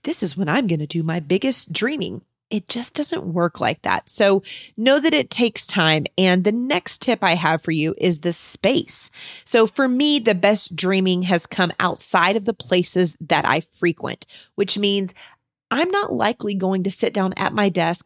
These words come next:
on Monday at two, <laughs> just like I described, and be struck with a big vision, right? It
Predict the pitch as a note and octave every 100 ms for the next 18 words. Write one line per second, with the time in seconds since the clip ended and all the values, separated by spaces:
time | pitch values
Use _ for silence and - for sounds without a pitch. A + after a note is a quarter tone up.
0 | - F3 B3 A3+ D#3+ D#3+ E3+ D#3+ - A#3
1 | - - D#3 D#3 E3+ A#3 G#3+ - - _
2 | A3 A3 G#3 F3 E3+ - B3 G#3+ F#3+ -
3 | - - - A3+ G3+ A3+ - - - A3+
4 | B3+ - - F#3 G#3+ F#3 - F#3 D#3+ -
5 | G#3 E3 D#3 C4 F#3+ D#3 D#3+ G3 - -
6 | - C5+